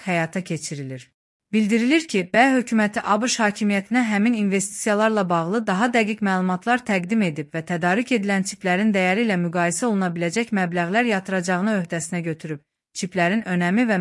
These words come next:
məhdudiyyətlər. Xatırladaq ki, iki min iyirmi üçüncü ildən etibarən abş qabaqcıl çiplərin Körfəz ölkələrinə tədarükünə məhdudiyyətlər tətbiq etmişdi. Bu məhdudiyyətlər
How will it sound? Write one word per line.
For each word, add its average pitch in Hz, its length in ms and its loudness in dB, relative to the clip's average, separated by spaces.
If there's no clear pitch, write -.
məhdudiyyətlər. 180 680 -2
Xatırladaq 185 580 -2
ki, 147 140 -10
iki 220 240 0
min 285 180 6
iyirmi 214 400 4
üçüncü 240 320 -2
ildən 185 300 0
etibarən 160 540 -4
abş 185 420 -2
qabaqcıl 175 500 0
çiplərin 214 460 0
Körfəz 240 400 0
ölkələrinə 190 560 0
tədarükünə 180 600 -2
məhdudiyyətlər 170 720 -2
tətbiq 175 380 -4
etmişdi. 139 440 -12
Bu 269 240 2
məhdudiyyətlər 220 800 2